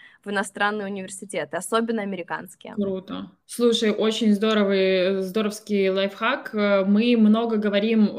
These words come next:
Speaker 2: в нашей работе о том, как важно обсуждать зарплату и условия, в принципе, переезда, особенно если тебе дают офис релокации. То есть, например, в Британии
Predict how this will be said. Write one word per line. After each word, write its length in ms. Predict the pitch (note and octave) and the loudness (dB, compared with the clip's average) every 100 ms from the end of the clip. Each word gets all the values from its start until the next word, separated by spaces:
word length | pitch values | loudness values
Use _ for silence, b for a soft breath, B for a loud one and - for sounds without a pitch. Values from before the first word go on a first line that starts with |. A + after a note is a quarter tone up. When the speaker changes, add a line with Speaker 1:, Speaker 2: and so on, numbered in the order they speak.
| F#3+ | -6
Speaker 2:
в 80 | F3+ | -4
нашей 320 | G3+ A3 D4 D#4 | -2 0 0 -2
работе 440 | A#3+ A3+ G#3+ G#3 | 0 -2 -2 -4
о 120 | F#3+ | -6
том, 320 | F#3+ A3 C4 | -6 -2 -2
как 300 | B3 G#3+ G#3+ F#3 | 0 -4 -6 -6
важно 400 | G3+ A3 G#3+ G3 | -4 -2 -2 -2
обсуждать 380 | G#3 F3 G#3+ | -4 -4 -2
зарплату 560 | G3 G3 G#3+ G3+ F#3 E3 | -2 -2 0 0 0 -6
и 220 | - G3 | -4 -4
условия, 440 | F3+ F#3+ A3 F#3+ F3 | -2 -4 -2 -2 -2
в 60 | |
принципе, 300 | - F3+ - | -4 -8 -8
переезда, 520 | F3 F3+ F#3 C#4 C#4+ G#3 | -6 -4 0 0 0 -2
особенно 320 | A3+ G#3+ G#3 | -2 0 0
если 200 | F#3+ F#3 | -2 -8
тебе 220 | F3+ G3 | -2 0
дают 240 | F3+ F#3 F#3 | 2 0 0
офис 360 | G3+ G3+ F#3 - | -4 -4 -6 -6
релокации. 600 | F3+ F#3 A3+ - - F#2+ | -6 -4 -4 -4 -6 -8
То 140 | - | -8
есть, 120 | F3+ - | -10 -8
например, 480 | G3 G#3 F#3+ F3+ F3 | -2 2 2 0 0
в 180 | F#3 F3 | 0 2
Британии 760 | F#3+ G#3 C#4+ G#4+ E4 G3 F#3 | 0 2 0 2 2 2 0